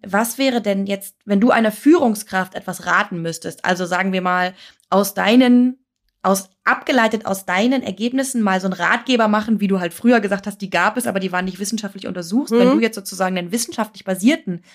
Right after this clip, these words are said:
Speaker 1: Ratgeber rausgeben würdest, was würde da drin stehen für Führungskräfte vielleicht, aber auch für sozusagen Mitarbeiter, wie man Emojis einsetzen darf, damit sie sich positiv auswirken?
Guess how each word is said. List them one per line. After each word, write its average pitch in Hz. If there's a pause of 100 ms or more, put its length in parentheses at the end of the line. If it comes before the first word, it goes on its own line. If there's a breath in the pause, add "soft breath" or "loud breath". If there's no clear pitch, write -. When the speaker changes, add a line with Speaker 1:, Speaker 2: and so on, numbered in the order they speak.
(140 soft breath)
Speaker 1:
Ratgeber 180
rausgeben 160
würdest, 170 (440 loud breath)
was 226
würde 269
da 226
drin 233
stehen 254 (200 loud breath)
für -
Führungskräfte 254
vielleicht, 214
aber -
auch -
für 175
sozusagen -
Mitarbeiter, 214 (360 soft breath)
wie 226
man 240 (300)
Emojis 196
einsetzen 185
darf, - (880)
damit 220
sie 247
sich 233
positiv 285
auswirken? -